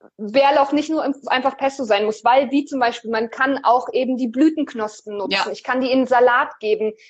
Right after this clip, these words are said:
Speaker 1: ähm, die Blütenstängel, ähm, asiatisch angebraten. Also es ist, es ist so viele Möglichkeiten. Da ist ein Rezept drin für so ein unglaublich tolles Öl, was so ein bisschen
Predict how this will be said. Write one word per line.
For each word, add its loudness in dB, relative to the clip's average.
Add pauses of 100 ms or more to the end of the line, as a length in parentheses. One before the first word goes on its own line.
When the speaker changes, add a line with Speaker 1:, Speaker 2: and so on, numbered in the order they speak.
(180)
Speaker 1:
ähm, 2
die -6
Blütenstängel, 2
ähm, 0 (500)
asiatisch 0
angebraten. 0
Also -2
es -6
ist, -10 (760)
es -6
ist -8
so 2
viele 2
Möglichkeiten. 0
Da 4
ist -2
ein -4
Rezept -4 (120)
drin 0
für -2
so -2
ein -4
unglaublich 0
tolles 0
Öl, 4 (200)
was -4
so 0
ein -2
bisschen 0